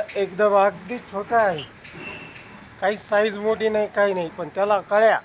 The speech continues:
फुलाच्या कळ्या अशा येतात की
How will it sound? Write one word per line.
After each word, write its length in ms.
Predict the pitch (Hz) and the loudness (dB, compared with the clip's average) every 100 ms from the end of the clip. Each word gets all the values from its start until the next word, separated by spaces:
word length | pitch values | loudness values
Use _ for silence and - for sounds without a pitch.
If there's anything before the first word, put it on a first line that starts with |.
| - - - - - - - - - - - | -8 -20 -20 -20 -20 -20 -20 -20 -20 -18 -6
फुलाच्या 380 | 175 196 202 | -2 0 -2
कळ्या 360 | 185 202 208 185 - | -2 2 2 2 -2
अशा 260 | 175 - 214 | -10 -4 -4
येतात 380 | 196 190 220 196 - - - - - - - - - - - | -4 -2 0 0 -4 -20 -20 -20 -20 -20 -18 -16 -16 -20 -10
की 500 | 196 208 214 214 220 | -6 -4 -2 -4 -6